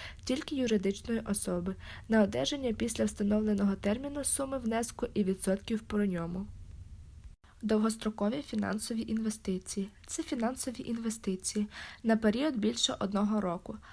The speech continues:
а також всі інвестиції, які не можуть бути вільно реалізовані в будь-який момент. Інвестиції, що утримуються до їх погашення,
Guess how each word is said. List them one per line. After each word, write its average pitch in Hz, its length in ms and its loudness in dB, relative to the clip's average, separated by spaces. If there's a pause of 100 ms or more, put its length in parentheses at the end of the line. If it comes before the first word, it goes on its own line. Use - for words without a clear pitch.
(120)
а 214 100 6
також 240 340 2
всі - 360 -2
інвестиції, 226 880 0
які 220 300 2
не 190 120 2
можуть 185 320 0
бути 196 320 -2
вільно 196 340 0
реалізовані 220 760 2
в 196 60 4
будь-який 185 540 -2
момент. 175 400 -6 (520)
Інвестиції, 220 840 0 (280)
що 240 220 2
утримуються 285 600 0
до 220 100 2
їх 220 200 2
погашення, 196 720 0